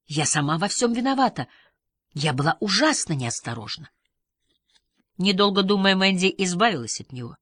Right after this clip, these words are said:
Так Моррису и его сотне фунтов пришел конец. После этого не один месяц при встрече она говорила: «Слушай, я никак не могу понять, кто и где.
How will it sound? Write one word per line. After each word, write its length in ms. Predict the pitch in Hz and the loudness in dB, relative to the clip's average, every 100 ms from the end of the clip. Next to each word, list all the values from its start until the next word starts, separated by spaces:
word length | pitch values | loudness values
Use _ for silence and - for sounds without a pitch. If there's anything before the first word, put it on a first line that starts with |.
| _ _ _ _ _ _ _ _ _ _ | _ _ _ _ _ _ _ _ _ _
Так 240 | - 170 170 | 0 2 4
Моррису 580 | 170 226 190 151 - | 4 6 6 2 -2
и 80 | 113 | -2
его 260 | 143 147 131 | -2 -2 -2
сотне 400 | - 160 143 139 | 0 -2 -2 -6
фунтов 420 | - 143 120 120 | -6 -8 -8 -12
пришел 400 | - 135 - 165 | -12 -8 -4 -4
конец. 560 | 175 120 110 110 - - _ _ _ _ _ _ _ _ _ _ _ _ _ _ _ _ | -4 -6 -6 -8 -10 -10 _ _ _ _ _ _ _ _ _ _ _ _ _ _ _ _
После 320 | - 175 175 | -2 0 0
этого 160 | 170 170 | 2 2
не 140 | 165 | 4
один 280 | 165 160 165 | 4 2 2
месяц 360 | 165 156 143 - | 2 0 -4 -6
при 180 | 156 | -4
встрече 400 | 151 - 151 - | -4 -2 -2 0
она 160 | 139 139 | -2 -2
говорила: 380 | 135 135 135 135 | -2 -4 -4 -4
«Слушай, 420 | - 139 - 127 - _ _ _ _ _ _ - _ _ _ | -6 -6 -8 -10 -14 _ _ _ _ _ _ -20 _ _ _
я 260 | 139 156 | -2 2
никак 420 | 165 175 - 165 139 | 2 0 0 -2 -2
не 60 | |
могу 200 | 131 127 | -4 -4
понять, 440 | - 127 127 - - _ _ _ _ | -6 -6 -6 -8 -14 _ _ _ _
кто 320 | - - 165 180 | -16 -4 0 0
и 100 | 185 | 0
где. 320 | 165 147 | 0 -2